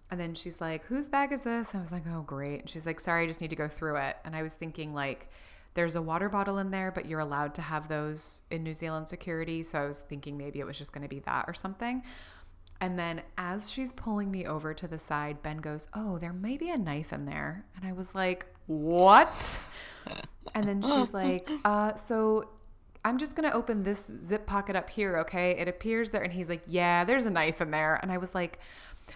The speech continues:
Speaker 1: and she, he, she, it was, it was just a pocket knife, but it was, like, quite a large one. And I guess
Speaker 2: Mm-hmm.
Speaker 1: he works in procurement and supply chain. So it kind of makes sense, I guess, for him to ha-, like,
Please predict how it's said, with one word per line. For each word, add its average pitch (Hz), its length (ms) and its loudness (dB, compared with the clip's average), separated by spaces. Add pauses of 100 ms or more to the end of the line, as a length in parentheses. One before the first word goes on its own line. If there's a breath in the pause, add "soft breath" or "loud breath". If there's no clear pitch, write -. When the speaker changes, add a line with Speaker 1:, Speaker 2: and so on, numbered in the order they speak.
Speaker 1:
and 196 120 0
she, 196 320 2
he, 185 160 -4
she, 185 320 0
it 196 60 6
was, 190 300 0
it 196 80 4
was 190 220 6
just - 280 2
a 175 40 2
pocket - 440 2
knife, 143 220 -4
but 147 80 -4
it 131 80 -2
was, 143 120 -4
like, - 300 -8
quite 165 200 -2
a 151 60 0
large 139 320 -4
one. 240 440 0 (640)
And 165 80 2
I 147 80 4
guess 151 340 0
Speaker 2:
Mm-hmm. 151 200 -6
Speaker 1:
he 262 260 2
works 269 360 4
in 156 460 0 (520)
procurement 170 460 0
and 147 140 -2
supply 151 360 2
chain. 143 320 -4
So 156 120 -4
it - 120 -2
kind 247 500 0
of 254 140 -2
makes 247 260 -2
sense, 240 260 -4
I 240 80 -4
guess, 233 500 -2
for 226 220 0
him 233 260 2
to 220 100 -6
ha-, 202 140 -2
like, 175 180 -2